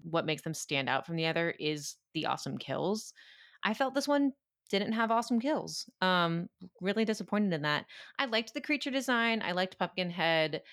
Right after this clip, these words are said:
Um, I wish he was a little scarier and not so xenomorphy. I feel like it was a,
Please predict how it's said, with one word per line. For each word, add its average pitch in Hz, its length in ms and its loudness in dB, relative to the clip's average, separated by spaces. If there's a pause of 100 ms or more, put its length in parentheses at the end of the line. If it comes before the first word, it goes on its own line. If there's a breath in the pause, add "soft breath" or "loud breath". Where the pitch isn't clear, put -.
(300 loud breath)
Um, 160 720 2 (140)
I 202 120 2
wish 208 160 -2
he 220 80 -2
was 180 360 2
a - 60 -4
little 170 260 0
scarier 180 640 4
and 151 120 0
not 151 200 2
so 175 180 2
xenomorphy. 180 920 0
I 151 80 0
feel 156 200 -2
like 151 220 0
it 151 160 -4
was 147 220 -2
a, 156 120 -2